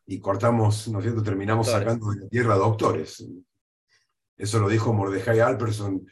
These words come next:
Speaker 1: uno de los creadores de la colonia Mauricio en, en Argentina. La segunda generación de judíos argentinas conquista las universidades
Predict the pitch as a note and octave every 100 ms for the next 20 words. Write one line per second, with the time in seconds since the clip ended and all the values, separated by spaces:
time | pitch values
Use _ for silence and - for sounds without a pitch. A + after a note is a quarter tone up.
0 | _ _ - G#2+ G#2+ G2 - F#2+ G2 A#2
1 | A2+ G#2 F#2 F2+ F2 E2 F#2+ G2+ A2 G2
2 | G2 C#3+ D#3 G#2+ G2+ F2 F2 F2 F2 E2+
3 | E2+ E2 F2 E2+ D2+ C#2+ _ _ _ -
4 | - F#2 G#2+ A2 B2 F3 D#3 A2+ A#2+ A2+
5 | A2 C#3 B2+ A2 B2+ C3+ A#2 A2 G#2+ E3
6 | E3+ D3+ - _ _ _ A#2 B2+ A3+ G#3+
7 | - G2+ F2 F2 F2 D#2+ D2+ - D2 A#1